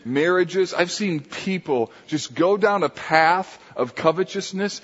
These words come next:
that destroys relationships. It eats it like a cancer from the inside out.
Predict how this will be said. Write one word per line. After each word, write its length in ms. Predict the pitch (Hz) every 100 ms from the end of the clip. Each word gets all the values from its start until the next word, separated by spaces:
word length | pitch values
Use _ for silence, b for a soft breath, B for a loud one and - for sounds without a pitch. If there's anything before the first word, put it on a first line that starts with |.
| B -
that 240 | 165 127
destroys 1200 | 131 - - - 165 165 196 196 160 113 107 101
relationships. 800 | 127 139 147 170 120 98 - - - B B B
It 160 | 165 -
eats 340 | 196 226 - 156
it 100 | 143
like 140 | 139
a 80 | 135
cancer 560 | - 202 202 214 147
from 260 | 131 156 139
the 200 | 139 151
inside 500 | 185 180 175 160 151
out. 420 | 170 147 - -